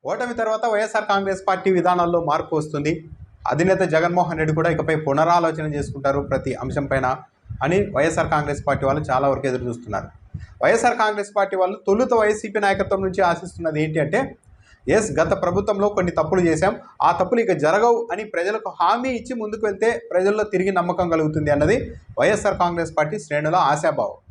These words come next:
కానీ జగన్మోహన్ రెడ్డి నిన్న ఎమ్మెల్సీలను ఉద్దేశించి చేసిన ప్రసంగం చూస్తే,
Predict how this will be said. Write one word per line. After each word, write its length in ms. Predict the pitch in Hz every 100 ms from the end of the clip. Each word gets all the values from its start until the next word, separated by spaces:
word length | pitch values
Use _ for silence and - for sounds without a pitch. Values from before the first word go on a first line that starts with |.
| - _ - 180
కానీ 160 | 226
జగన్మోహన్ 560 | 208 190 208 214 208 196
రెడ్డి 220 | 190 196
నిన్న 220 | 185 185
ఎమ్మెల్సీలను 680 | 165 131 156 190 185 185 175
ఉద్దేశించి 520 | 160 170 160 156 170
చేసిన 260 | 156 151 151
ప్రసంగం 520 | 143 139 151 147 139
చూస్తే, 400 | 127 190 233